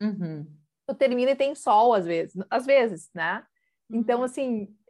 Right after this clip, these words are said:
Speaker 2: ah, isso me dá uma alegria, assim, sabe? Então, me dá um entusiasmo, assim.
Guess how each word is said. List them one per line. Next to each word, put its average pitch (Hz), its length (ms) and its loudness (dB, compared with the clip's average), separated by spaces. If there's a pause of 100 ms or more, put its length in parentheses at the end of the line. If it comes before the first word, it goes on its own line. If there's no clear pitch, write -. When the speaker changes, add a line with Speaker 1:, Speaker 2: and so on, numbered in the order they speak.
(560)
Speaker 2:
ah, 269 200 -4
isso 233 260 -4
me 311 80 -4
dá 233 180 0
uma 269 120 -2
alegria, 262 560 0
assim, 190 340 -8
sabe? 175 400 -6
Então, 202 360 -2
me 208 80 -4
dá 185 140 2
um 220 100 -2
entusiasmo, 190 720 0
assim. 190 280 -18